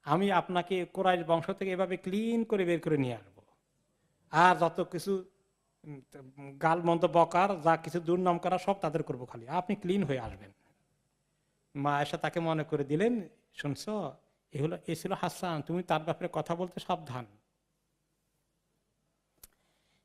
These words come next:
জাইনাব রাদিয়াল্লাহু তাআলা আনহা, ওনার ব্যাপারে আয়েশা রাদিয়াল্লাহু তাআলা আনহা বলেন যে তার বোন যদিও অপকর্মে, অপকর্মে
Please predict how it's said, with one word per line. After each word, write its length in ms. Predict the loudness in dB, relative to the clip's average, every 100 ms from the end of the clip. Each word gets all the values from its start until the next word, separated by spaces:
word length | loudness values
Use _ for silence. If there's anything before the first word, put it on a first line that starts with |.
| _ _ _ _ -6
জাইনাব 380 | 4 6 6 4
রাদিয়াল্লাহু 480 | 4 4 4 6 4
তাআলা 320 | 4 4 2
আনহা, 560 | 0 -2 0 2 0 -2 -16 _ _ _ _
ওনার 240 | 6 8 8
ব্যাপারে 280 | 10 10
আয়েশা 260 | 10 0 2
রাদিয়াল্লাহু 340 | 0 2 0
তাআলা 200 | 0 0
আনহা 160 | 0 0
বলেন 440 | 0 2 4 2 -2 -14 _ _ _ _ _ -2
যে 80 |
তার 320 | 2 6 6 4
বোন 320 | 4 4 4
যদিও 340 | 0 2 2
অপকর্মে, 760 | 2 0 -2 0 2 2 -2 -4 -6
অপকর্মে 680 | -4 -6 -4 -2 -2 -4